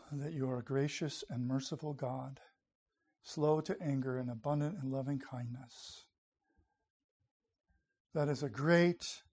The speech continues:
and glorious thing. I enjoy it and I'm thankful for it when it applies to me.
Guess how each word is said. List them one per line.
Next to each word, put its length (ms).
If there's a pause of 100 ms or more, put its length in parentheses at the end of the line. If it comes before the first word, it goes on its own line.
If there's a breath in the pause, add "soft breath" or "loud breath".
(140)
and 220
glorious 800
thing. 400 (800)
I 100
enjoy 480
it 260
and 140
I'm 140
thankful 760
for 360
it 280 (500)
when 120
it 80
applies 520
to 120
me. 220